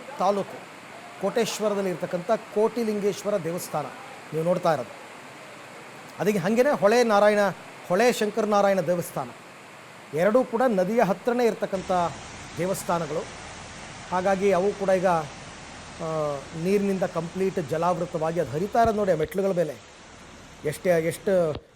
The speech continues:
ಮಂಡಿ ತನಕ ನೀರು ಮುಳುಗಿರೋದು ನೋಡಿ. ನೀರಿನ ಮಟ್ಟ ಏರಿಕೆ ಆಗಬಾರ್ದು, ಇಳಿಕೆ ಆಗಬೇಕು ಇನ್ಮೇಲೆ.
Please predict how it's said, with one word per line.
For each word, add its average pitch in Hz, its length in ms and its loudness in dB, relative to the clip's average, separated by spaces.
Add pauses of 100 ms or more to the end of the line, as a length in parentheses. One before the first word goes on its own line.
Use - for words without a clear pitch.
ಮಂಡಿ 202 200 2
ತನಕ 208 240 0
ನೀರು 196 240 4
ಮುಳುಗಿರೋದು 175 360 0
ನೋಡಿ. 147 140 -6 (1500)
ನೀರಿನ 240 280 0
ಮಟ್ಟ 208 300 0
ಏರಿಕೆ 190 420 2
ಆಗಬಾರ್ದು, 175 440 2
ಇಳಿಕೆ 202 280 0
ಆಗಬೇಕು 190 480 2
ಇನ್ಮೇಲೆ. 170 380 0